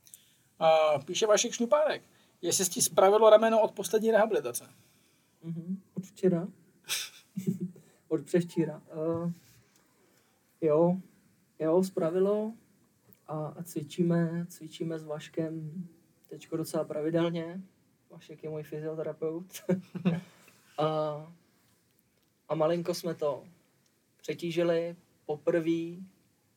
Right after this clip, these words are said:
Speaker 2: a, a já jsem za to rád, protože si myslím, že je důležitý zase furt se pohybovat na nějaký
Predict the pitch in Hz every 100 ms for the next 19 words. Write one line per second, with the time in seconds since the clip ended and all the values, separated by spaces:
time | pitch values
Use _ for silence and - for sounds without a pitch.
0 | _ _ _ _ 147 147 147 143 156 165
1 | _ _ _ _ _ _ _ 143 151 160
2 | 151 151 151 151 156 - 185 165 160 -
3 | 151 - 165 156 151 143 160 156 165 165
4 | 151 151 - 156 - 151 156 156 160 160
5 | 156 151 151 151 - 156 151